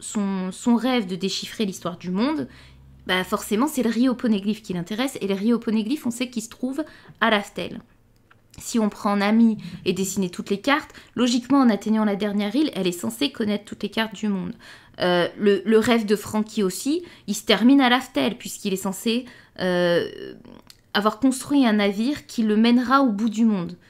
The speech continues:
Laftel est donc le bout du monde. Euh, on a qui d'autre ? Euh, bref, vous avez compris que l'ensemble des rêves des Mugiwara est censé se réaliser dès lors où leur rêve du capitaine se réalise aussi.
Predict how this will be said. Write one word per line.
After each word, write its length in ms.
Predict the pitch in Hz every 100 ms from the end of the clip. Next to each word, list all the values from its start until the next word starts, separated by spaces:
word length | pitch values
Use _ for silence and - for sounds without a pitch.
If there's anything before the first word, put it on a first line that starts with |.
| _
Laftel 400 | 165 - - 262
est 60 | 269
donc 260 | 220 240 240
le 60 |
bout 160 | 208 208
du 120 | 226
monde. 380 | 226 185 180 - - - - -
Euh, 160 | 185 185
on 120 | 196 220
a 100 | 208
qui 200 | - 196
d'autre ? 440 | 226 220 - - _ _
Euh, 440 | 90 90 92 - - - - -
bref, 340 | 214 220 208 -
vous 140 | 190
avez 140 | 202 202
compris 400 | 208 202 262 247
que 320 | - 233 254 - _ _ -
l'ensemble 760 | 233 311 - - 285 226 185
des 120 | 180 180
rêves 320 | 226 226 175
des 100 | 170
Mugiwara 680 | 165 156 165 156 165 320 - _ _ _
est 60 | 202
censé 420 | - 262 - 339
se 160 | 339 -
réaliser 680 | 254 226 208 185 226 349 - _ _ _ -
dès 240 | 190 269
lors 460 | 269 285 330 - - _ _ _ 214
où 100 | 226
leur 240 | 214 202
rêve 340 | - 285 302
du 160 | 214 214
capitaine 460 | 233 214 - 269 277
se 160 | 220
réalise 400 | 202 214 208 233
aussi. 340 | 190 - -